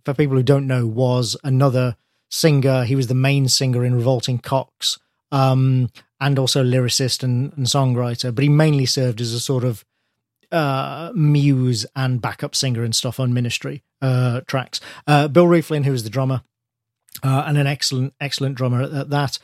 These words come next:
And yeah, Paul Barker, the bassist and sort of main co-writer, at least that's, you know, what the, what the story <laughs> was at the time.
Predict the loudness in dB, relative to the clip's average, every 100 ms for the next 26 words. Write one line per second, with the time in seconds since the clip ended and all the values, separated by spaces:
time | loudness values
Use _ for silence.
0 | -16 _ 0 4 4 4 0 0 -6 0
1 | 0 0 -6 -18 _ _ -6 -6 -6 -4
2 | -4 -4 -4 -6 -4 -4 -4 -6 -4 -2
3 | 0 2 2 2 0 2 2 2 -4 -8
4 | -10 -8 -8 -4 -6 -6 -8 -10 -6 -8
5 | -8 -6 -4 -4 -10 _ _ _ -2 0
6 | 0 -2 -2 4 4 4 2 -2 -4 -4
7 | 0 0 -2